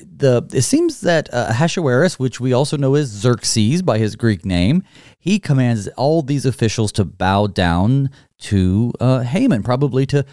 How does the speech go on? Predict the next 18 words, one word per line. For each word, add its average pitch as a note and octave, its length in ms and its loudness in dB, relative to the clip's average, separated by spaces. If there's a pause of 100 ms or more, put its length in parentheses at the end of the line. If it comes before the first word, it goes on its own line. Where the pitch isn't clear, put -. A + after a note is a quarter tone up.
make C3 280 2
sure B2 400 0
that G2+ 240 -4
they G#2+ 180 2
are G#2+ 320 2
loyal A2 480 0
to G#2 160 -4
him G2 380 2
and E2+ 180 0
to F2+ 100 -2
weed F#2+ 300 0
out F#2 160 2
anyone F#2 440 0
who F2 100 2
might E2+ 180 0
not D#2 160 -2
be F2+ 100 -2
loyal. G#2+ 480 0